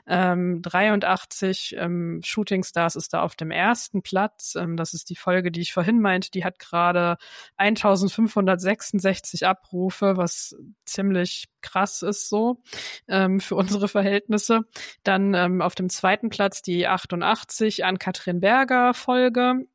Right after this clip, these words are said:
Ähm, und auf dem dritten Platz, ganz interessant, weil das noch eine Folge ohne Video war, ähm, ein Abschied, Erinnerungen an Doris Fitschen.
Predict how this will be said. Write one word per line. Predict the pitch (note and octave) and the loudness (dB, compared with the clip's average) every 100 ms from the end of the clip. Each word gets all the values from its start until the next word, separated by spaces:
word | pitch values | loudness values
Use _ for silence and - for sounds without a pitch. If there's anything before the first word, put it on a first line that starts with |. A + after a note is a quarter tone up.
| - | -4
Ähm, | G#3 G3+ G3+ G3+ | 2 2 2 0
und | G3 F#3 | 0 -2
auf | F#3+ | -2
dem | G3 | -2
dritten | F#3+ C#4 C#4+ A#3+ | 0 0 0 0
Platz, | G#3 G#3+ - - | 2 0 -2 -10
ganz | F#3+ F#3+ F#3 | -2 -2 0
interessant, | F#3 - F3 - A3+ A3+ | -4 -4 -4 0 0 2
weil | F#3 | 2
das | F#3 - | 2 2
noch | F#3+ - | -2 -2
eine | - F3+ F3+ F3+ F3+ | -2 -2 0 0 0
Folge | - F#3+ F#3+ F3+ | 0 2 2 0
ohne | - G#3+ B3 A#3 A3 G3 | 0 2 4 6 4 4
Video | G3+ A#3 G#3 F#3+ E3 | 0 2 4 4 4
war, | F3 F#3 G3+ F#3+ | 4 4 4 2
ähm, | F3+ F3+ | 0 0
ein | F3+ F3+ | -2 0
Abschied, | F#3 - - - F#3+ | -2 -2 -6 -6 -6
Erinnerungen | F#3 F3 F#3 F#3 F#3 F#3 | -4 -2 -2 0 -2 -2
an | F3+ E3+ | -4 -4
Doris | F3 F3 - | -6 -6 -8
Fitschen. | - A#3 - - A#3+ B3+ | -4 -6 -4 -4 -4 -4